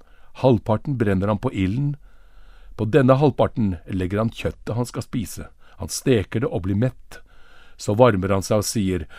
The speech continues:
«Og nå er jeg varm og god, jeg ser ilden.» Resten lager han en gud av. Et gudebilde som han bøyer seg for. Han kaster seg ned,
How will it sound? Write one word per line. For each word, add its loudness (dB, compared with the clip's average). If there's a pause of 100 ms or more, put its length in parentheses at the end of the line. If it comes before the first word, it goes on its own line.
«Og -2
nå 4
er 2
jeg 2
varm 0
og -4
god, -4 (240)
jeg -4
ser -2
ilden.» 0 (1500)
Resten -2 (480)
lager 4
han -2 (120)
en 0
gud -4
av. -12 (800)
Et -2
gudebilde 4 (160)
som -8
han -2
bøyer 0
seg -6
for. -8 (720)
Han 2
kaster 2
seg 4
ned, 2